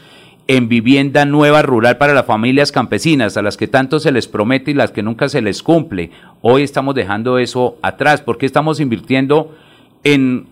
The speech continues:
infraestructura vial, en red terciaria?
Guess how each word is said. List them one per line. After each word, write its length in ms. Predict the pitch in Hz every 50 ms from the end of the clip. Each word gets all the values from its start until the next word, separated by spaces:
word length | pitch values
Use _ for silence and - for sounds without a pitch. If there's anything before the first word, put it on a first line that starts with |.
| - _ -
infraestructura 720 | 135 123 - 131 127 117 - 120 107 - - 143 143 147
vial, 380 | 151 151 151 147 147 147 151 147
en 140 | - 135 117
red 220 | - 131 127 123 -
terciaria? 600 | 147 135 - - 156 160 156 147 123 92 78